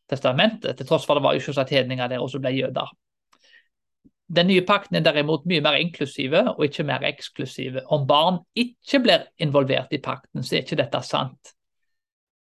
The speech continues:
Det blir faktisk akkurat det motsatte. Det er den gamle pakten da som blir den mest inklusive, for det inkluderer barn, mens den nye pakten blir mer eksklusive, for barn blir ikke inkludert.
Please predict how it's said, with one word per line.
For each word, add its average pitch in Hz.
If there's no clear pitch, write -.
Det 143
blir 151
faktisk 160
akkurat 151
det 156
motsatte. 180
Det 147
er 143
den 156
gamle 180
pakten 143
da 139
som 143
blir 135
den 139
mest 139
inklusive, 147
for 135
det 131
inkluderer 131
barn, 139
mens 139
den 151
nye 170
pakten 139
blir 147
mer 151
eksklusive, 139
for 131
barn 135
blir -
ikke 214
inkludert. -